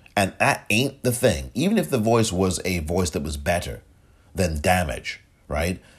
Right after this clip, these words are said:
The, there's no such thing as an alternative voice, in my view. We all have voices. I know that sounds very Pollyannish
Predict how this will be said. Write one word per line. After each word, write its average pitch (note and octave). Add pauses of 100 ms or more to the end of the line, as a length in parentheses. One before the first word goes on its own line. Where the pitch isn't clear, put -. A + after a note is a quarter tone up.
(140)
The, G2+ (280)
there's E3+
no D3+
such -
thing A#2
as F#2
an F#2
alternative E2
voice, B1+
in E2+
my D#2
view. B1+ (360)
We C#3
all D#3+
have A#2+
voices. D2+
I A#2
know A#2+
that A2+
sounds F#2
very F2+
Pollyannish D#2+